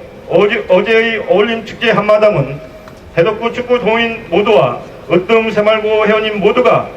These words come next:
축구에 대한 무한 사랑과 무한 관심, 무한 신뢰의 결과물이라고 생각을 합니다.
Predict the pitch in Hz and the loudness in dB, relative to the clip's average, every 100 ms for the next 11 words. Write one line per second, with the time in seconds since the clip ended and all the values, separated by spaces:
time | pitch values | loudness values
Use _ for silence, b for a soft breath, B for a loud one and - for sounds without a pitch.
0 | - - - - - - 208 208 208 208 | -18 -20 -20 -20 -16 0 2 4 2 2
1 | 208 - 143 175 233 233 233 226 220 185 | -2 -12 -4 0 0 2 2 4 4 2
2 | 135 - - 147 202 202 175 202 196 175 | 2 -8 -8 0 0 2 0 0 0 -4
3 | - - - - - 220 220 220 - 254 | -4 -16 -20 -20 -4 2 2 0 -2 2
4 | 247 208 170 - - 196 202 202 190 185 | 2 2 -2 -4 -6 0 4 4 2 4
5 | 180 180 196 196 185 - 180 185 180 170 | 4 4 4 4 2 -2 -4 0 2 2
6 | 165 143 | 2 -2